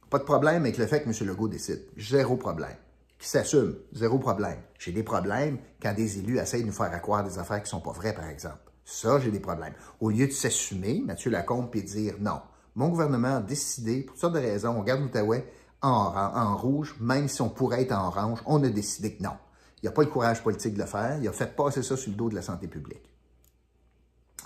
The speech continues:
Alors que, ultimement, c'est une décision politique. Ça, ça, c'est, c'est, dans le fond, il y a eu trois grands messages que je veux vous livrer, là, en lien avec ce qui s'est passé.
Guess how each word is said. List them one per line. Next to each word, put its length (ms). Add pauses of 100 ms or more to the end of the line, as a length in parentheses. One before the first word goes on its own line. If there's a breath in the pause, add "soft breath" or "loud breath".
(960 soft breath)
Alors 440
que, 260
ultimement, 520
c'est 100
une 60
décision 300
politique. 400
Ça, 120
ça, 240
c'est, 260
c'est, 200
dans 140
le 60
fond, 160
il 80
y 20
a 20
eu 80
trois 260
grands 140
messages 400
que 60
je 80
veux 100
vous 120
livrer, 320
là, 140
en 80
lien 240
avec 200
ce 100
qui 60
s'est 160
passé. 420